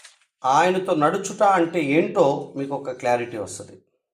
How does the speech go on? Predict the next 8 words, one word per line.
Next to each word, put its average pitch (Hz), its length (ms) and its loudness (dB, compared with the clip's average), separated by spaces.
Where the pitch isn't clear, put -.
ఏముందంటే, 143 920 -2
"వానిలో 175 460 4
దేవుని 196 420 0
ప్రేమ 170 340 2
నిజంగా 143 800 0
పరిపూర్ణమాయను, 131 680 -2
ఆయన 147 240 2
యందు 143 760 -4